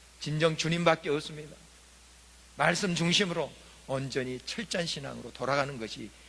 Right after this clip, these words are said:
사는 길이에요. 한국 교회가 그렇고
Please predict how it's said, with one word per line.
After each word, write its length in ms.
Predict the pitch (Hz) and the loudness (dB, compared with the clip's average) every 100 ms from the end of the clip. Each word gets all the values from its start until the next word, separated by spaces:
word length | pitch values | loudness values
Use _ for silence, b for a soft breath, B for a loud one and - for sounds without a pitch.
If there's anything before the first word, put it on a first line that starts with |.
| B | B
사는 460 | - - - 160 139 | -14 -8 -6 -6 -8
길이에요. 240 | 107 - - - - - - - - - - B B | -12 -16 -20 -20 -20 -20 -20 -20 -20 -20 -20 B B
한국 360 | 160 147 135 - | -2 -2 -4 -2
교회가 300 | 135 123 123 | 0 2 4
그렇고 520 | 160 185 - 151 | 6 6 8 6